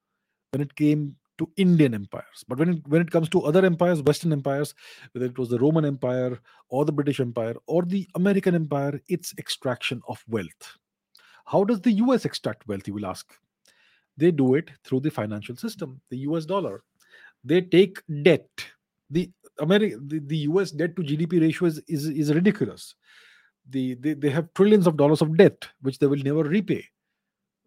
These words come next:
If they, if they are asked to repay the debt, they will simply print dollars because all the,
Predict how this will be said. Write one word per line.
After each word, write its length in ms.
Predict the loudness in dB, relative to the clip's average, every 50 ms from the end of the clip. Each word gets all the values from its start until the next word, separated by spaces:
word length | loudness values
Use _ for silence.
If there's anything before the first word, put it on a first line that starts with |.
| _ -20 -14
If 160 | -14 -10 _ 0
they, 360 | 2 2 2 2 0 -4 -6
if 120 | -6 -2 2
they 80 | 2
are 100 | 2 2
asked 240 | 0 -2 -4 -4 -2
to 100 | -2 -2
repay 240 | -2 -2 -2 -2 -2
the 120 | -2 -2
debt, 180 | -2 -2 -4 -2
they 80 | 0
will 80 | -2 -2
simply 400 | -2 -4 -6 -4 -2 -4 -4 -4 -6 _ _ 2
print 300 | 4 4 4 4 2 2
dollars 340 | 2 4 4 2 -2 -6 -4 -2
because 220 | 2 4 4 6
all 100 | 6 6
the, 300 | 4 4 2 0 -4 -14